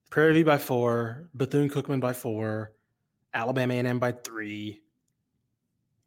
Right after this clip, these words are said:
I'll say they get one and then sweep Mississippi Valley State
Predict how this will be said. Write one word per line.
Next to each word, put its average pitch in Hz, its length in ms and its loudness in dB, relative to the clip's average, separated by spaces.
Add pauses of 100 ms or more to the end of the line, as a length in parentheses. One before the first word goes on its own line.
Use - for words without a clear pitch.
(140)
I'll 156 80 0
say 165 180 6
they 151 120 8
get 143 220 6
one 139 880 2
and 135 160 0
then 113 100 0
sweep 117 500 -4
Mississippi - 320 -8
Valley - 200 -14
State - 260 -18